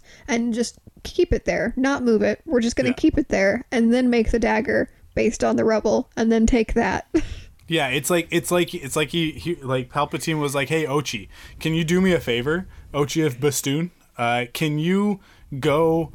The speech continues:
Speaker 2: and find my Sith Wayfinder?" He's like, "Okay, cool, I'll find your Sith Wayfinder, I'll bring it back to you." "No, no, no, no, don't bring it back to me.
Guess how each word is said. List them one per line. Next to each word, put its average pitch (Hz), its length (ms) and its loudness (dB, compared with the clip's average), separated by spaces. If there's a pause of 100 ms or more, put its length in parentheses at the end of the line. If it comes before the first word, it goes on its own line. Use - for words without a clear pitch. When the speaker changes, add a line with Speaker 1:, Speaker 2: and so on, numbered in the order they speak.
(260)
Speaker 2:
and 127 260 -2
find 151 580 -2
my 131 220 0
Sith 127 340 -6
Wayfinder?" 104 680 -8 (500)
He's 113 120 -10
like, 120 120 0
"Okay, 165 220 2
cool, 170 220 0
I'll 131 260 0
find 131 220 -2
your 131 80 -6
Sith 160 200 -4
Wayfinder, 120 380 -2
I'll 123 100 2
bring 123 200 -2
it 120 40 -8
back 143 180 -2
to 120 80 -4
you." 113 60 -2
"No, 165 160 2
no, 254 120 4
no, 233 180 2
no, 185 180 2
don't 180 260 0
bring 247 180 2
it 190 100 0
back 214 280 4
to 302 120 2
me. - 240 -2